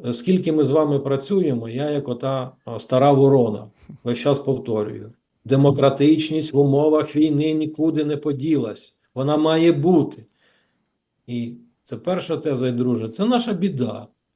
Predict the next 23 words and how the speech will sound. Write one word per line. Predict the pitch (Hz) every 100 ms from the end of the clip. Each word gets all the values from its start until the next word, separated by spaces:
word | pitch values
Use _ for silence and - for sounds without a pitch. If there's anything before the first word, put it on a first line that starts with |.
| _ _
в |
тому, | 175 185 151
що | - 143
ми | 147
знаходимося | 135 135 165 123 113 - 117
на | 127
етапі | 123 147 135 123 - - _ _
будівництва | 117 139 135 135 196 - 135
демократичної | 117 120 117 120 117 117 117 113
держави | 110 117 113 113 113
і |
проходимо | 117 123 - 175 139
таке | 120 117 143 139 - _
страшне | - - 123 117 127 131 131 - _ _ -
випробовування. | 123 127 143 143 139 110 98 110 - 104 -
І | 135 135
не | 131 135
завжди | 156 147 143 147 113
вистачає | 113 113 - 107 139 123 107 107 - _
розуміння, | 131 123 120 151 220 220 135 110 110 _ _ _
як | 110 160 185 135
мають | 135 147 139 -
працювати | 120 117 117 120 127 143